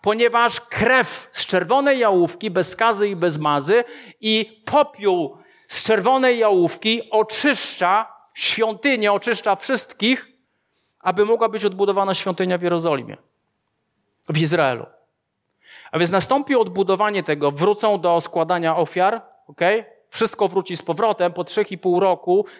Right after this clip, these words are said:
ten syn spustoszenia, czyli antychryst, on wejdzie, powie: „Koniec tego”, i ogłosi się Bogiem. I to jest druga faza wielkiego ucisku i w czasie, w drugiej fazy wielkiego ucisku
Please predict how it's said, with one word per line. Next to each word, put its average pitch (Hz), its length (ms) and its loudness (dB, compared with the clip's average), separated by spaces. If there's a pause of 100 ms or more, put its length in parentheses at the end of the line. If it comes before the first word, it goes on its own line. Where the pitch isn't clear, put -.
ten 156 140 0
syn 220 240 2
spustoszenia, 160 1080 -2
czyli 156 240 -4
antychryst, 165 640 0 (300)
on 185 240 0
wejdzie, 196 600 0 (420)
powie: 180 240 0
„Koniec 220 500 -2
tego”, 190 540 0
i 180 120 0
ogłosi 180 380 0
się 180 160 0
Bogiem. 135 380 -2 (540)
I 180 100 -8
to 247 180 2
jest 269 300 0
druga 240 480 2
faza 247 420 0
wielkiego 214 440 0
ucisku 202 520 -2
i 214 40 -4
w - 40 -8
czasie, 220 380 2 (120)
w 180 80 -14
drugiej 240 300 2
fazy 233 320 0
wielkiego 208 400 -2
ucisku 190 680 0